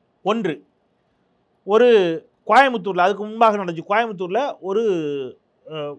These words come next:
என்ன சொல்றது, பிசினஸ் பண்ற ஒருத்தர் போய் "வங்கி கடனுக்கு நான் அணுகுனேன், எனக்கு வங்கி கடன் கிடைக்கலன்னு" சொல்றாரு. அவர், அவரிடம் நிர்மலா சீதாராமன் பேசுகிறார். "நண்பரே, நீங்க வாங்க, மேடைக்கு வாங்க, நீங்க வந்து என்ன வேணாலும் இங்க பேசுங்க."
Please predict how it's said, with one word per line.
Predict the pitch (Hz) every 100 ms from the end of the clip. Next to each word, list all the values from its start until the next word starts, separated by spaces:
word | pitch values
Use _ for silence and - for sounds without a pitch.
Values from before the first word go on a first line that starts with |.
| _
என்ன | 151 175
சொல்றது, | 165 160
பிசினஸ் | 156 202 254 226
பண்ற | 214 185 165
ஒருத்தர் | 160
போய் | 147 170 190 294 - _ _ _ 156
"வங்கி | 190 254 269 233
கடனுக்கு | 202 220 226
நான் | 220 185 190
அணுகுனேன், | 185 240
எனக்கு | 202 185
வங்கி | 190 208
கடன் | 226 196 190
கிடைக்கலன்னு" | 170 160 147 185
சொல்றாரு. | 151 120 98 _ _ _ _ _ _ _ -
அவர், | 160 196
அவரிடம் | 202 160 190 202 190
நிர்மலா | 175 196
சீதாராமன் | 180 156 156 170
பேசுகிறார். | 151 131 123 110 _ _ _ _ _ _ _ _ _
"நண்பரே, | 180 226 240 247
நீங்க | 240 208 175
வாங்க, | 170 196 143 - _ _ _ _ _ _ -
மேடைக்கு | 190 233 208 170
வாங்க, | 147 151 110 _ _ _ _ _ _
நீங்க | - 185 180
வந்து | 208 247 247
என்ன | 214 233 220
வேணாலும் | 208
இங்க | 202 185 185
பேசுங்க." | 180 175 135 107